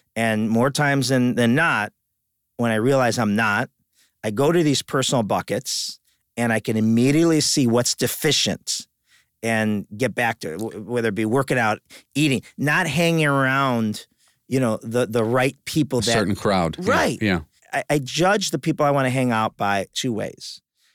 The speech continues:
Speaker 1: Me and you go get a beer tonight, all right? And we sit down, and I say, "Adam, I just gotta let you know that, you know, I, I promised Claudia I'd be home by eight."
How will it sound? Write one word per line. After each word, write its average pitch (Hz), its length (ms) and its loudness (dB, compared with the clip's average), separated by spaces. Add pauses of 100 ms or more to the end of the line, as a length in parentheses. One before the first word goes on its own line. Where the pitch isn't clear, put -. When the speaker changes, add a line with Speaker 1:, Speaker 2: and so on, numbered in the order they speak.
(120)
Speaker 1:
Me 151 420 0
and 202 140 2
you 160 120 4
go 147 160 2
get 139 160 2
a 127 40 2
beer 92 280 -4
tonight, - 340 -10 (420)
all 104 60 -10
right? 110 380 -4
And 110 240 -4
we 113 80 -4
sit 185 260 -2
down, 120 400 0 (360)
and 127 80 -4
I - 20 0
say, 156 160 0
"Adam, 143 180 2
I 135 80 0
just 131 160 -2
gotta 127 180 2
let 131 200 0
you 135 60 2
know 117 320 2
that, 110 340 0
you 113 100 0
know, 107 100 2
I, 104 160 2
I 110 120 0
promised 117 600 -2 (300)
Claudia 151 420 2
I'd 123 120 0
be 113 80 -2
home 110 180 0
by 101 120 0
eight." 90 240 -6